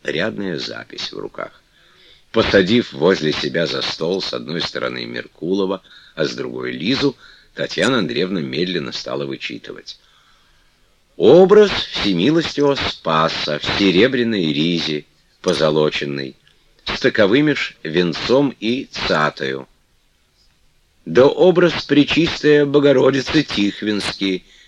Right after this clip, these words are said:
риза и убрус жемчужный, звезда на убрусе, двенадцать камней бриллиантовых,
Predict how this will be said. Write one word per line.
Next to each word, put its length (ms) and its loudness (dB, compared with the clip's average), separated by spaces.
риза 500 4
и 60 4
убрус 680 2
жемчужный, 920 0
звезда 560 2
на 140 0
убрусе, 540 -2
двенадцать 760 -2
камней 600 -4
бриллиантовых, 920 -6